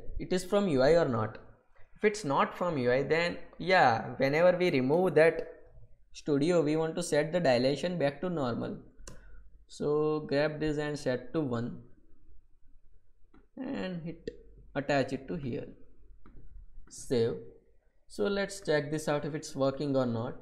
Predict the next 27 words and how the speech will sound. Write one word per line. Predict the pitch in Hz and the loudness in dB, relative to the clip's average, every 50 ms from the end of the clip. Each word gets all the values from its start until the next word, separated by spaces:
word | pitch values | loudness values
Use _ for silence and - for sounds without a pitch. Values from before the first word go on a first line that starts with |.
| - 107 | -16 -18
So | - - - 147 143 143 143 147 143 143 143 139 | -16 -10 -6 -4 -2 -2 0 0 0 0 0 2
right | 139 143 143 143 | 2 0 0 0
now | 156 151 | -4 -4
if | 147 139 | -4 -2
we | - 165 | -2 -2
hit | 175 165 165 - - - | -2 -2 -4 -6 -8 -6
E, | - 156 131 120 131 156 - - - - - - - - - - | -4 -2 -2 -2 -2 -4 -8 -14 -18 -20 -20 -20 -20 -18 -8 -2
our | - 156 165 165 - - - - - - - - - - - - - - | 2 2 2 2 0 -6 -14 -16 -18 -20 -20 -20 -20 -18 -16 -14 -12 -4
player | - 151 147 151 156 160 | 0 2 4 4 4 4
is | 160 160 160 156 | 4 2 0 -2
stopped | - - - 139 131 135 131 - | -2 0 4 6 6 6 4 4
animating, | 127 120 117 117 117 117 117 113 - 151 175 202 196 - - | 2 2 2 0 -2 -2 -4 -4 -4 -6 -6 -6 -10 -10 -8
you | - 147 | -8 -6
can | 143 - 156 151 156 | -4 -2 -2 -2 -2
see | 151 - 170 165 | -4 -4 -4 -4
that, | 151 131 120 123 139 - - - - - - - - - - - - - | -2 -2 -2 -2 -4 -6 -10 -14 -18 -20 -20 -20 -20 -20 -18 -16 -14 -10
and | - 135 131 131 131 131 135 | -8 -6 -4 -4 -4 -4 -4
you | 139 | -4
can | 135 - 147 151 151 | -2 -2 -2 -2 -2
inspect | 147 147 - - - 160 156 156 160 - | -4 -6 -2 2 4 4 4 4 2 0
it. | 135 139 - - - | 0 0 -2 -4 -8
You | - - | -10 -8
can | - - 170 165 170 - - | -4 -2 -2 -2 -4 -4 -6
E | 180 180 180 | -2 0 2
again, | 175 165 165 170 175 156 143 147 160 165 | 2 2 2 2 0 0 0 -2 -6 -8
so | 165 - - 143 135 139 143 - - - | -10 -6 -2 0 0 0 0 -2 -4 -6
it | 170 165 - - | -6 -6 -6 -8